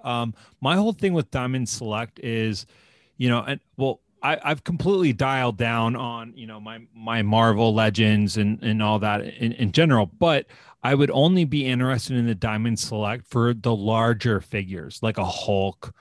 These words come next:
or the Thing, or, uh, s-, some, something a little more substantial, like the D-, Destroyer was another really good one. Um, but the, the regular, just kinda,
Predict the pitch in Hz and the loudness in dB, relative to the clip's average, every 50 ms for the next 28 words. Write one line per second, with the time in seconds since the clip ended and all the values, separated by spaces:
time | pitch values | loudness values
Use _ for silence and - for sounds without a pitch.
0 | _ _ _ _ - 98 95 90 85 - - 120 113 107 104 101 98 98 98 95 | _ _ _ _ -4 -4 -4 -4 -6 -6 -4 -2 0 0 2 2 2 0 0 -2
1 | 90 - _ _ _ _ - - 110 101 101 104 107 - 113 113 - - 139 - | -4 -8 _ _ _ _ -6 -2 0 0 2 0 0 -2 -6 -6 -6 -6 -6 -4
2 | - - 202 165 - - 156 143 147 - - 160 143 120 131 135 120 110 117 117 | -4 -4 -4 -2 0 2 2 2 2 0 0 0 0 2 2 2 2 2 4 4
3 | 120 120 117 113 113 110 107 104 - - 113 92 - - - - 107 101 101 98 | 4 4 4 4 4 4 4 4 2 0 -2 -2 -4 -4 -4 -2 -2 0 0 -2
4 | - - 107 101 104 101 - - 101 90 87 85 - 110 110 113 - - - - | 0 0 0 0 0 0 -2 -4 -6 -6 -6 -10 -8 -6 -6 -6 -8 -10 -6 -2
5 | 143 151 143 - - - 120 110 104 101 101 104 104 104 101 104 98 95 - 110 | -2 -2 -2 -2 -2 0 2 2 4 4 4 4 2 2 2 2 0 0 0 0
6 | 104 101 98 92 98 90 87 101 101 95 95 98 90 - 101 98 98 98 101 98 | 0 0 0 -2 -4 -2 -2 0 0 0 0 0 0 0 0 0 0 0 0 0
7 | 98 95 95 95 92 - - - - - _ - - 117 117 113 107 104 104 95 | 0 -2 -2 -4 -6 -8 -14 -20 -20 -20 _ -4 0 2 2 2 2 2 0 -2
8 | - - _ _ _ _ - 127 131 110 - - 117 113 110 107 107 104 90 - | -6 -10 _ _ _ _ 2 2 2 2 0 2 2 4 4 2 2 0 -4 -6
9 | _ _ _ - - 117 101 92 110 120 127 123 113 123 123 127 123 123 123 120 | _ _ _ -6 -4 -4 0 2 2 4 4 4 2 2 2 4 4 6 6 4
10 | 120 117 98 - 107 98 - - 120 117 110 107 101 95 | 4 2 0 -4 -6 -6 -4 -2 -2 0 0 0 0 -2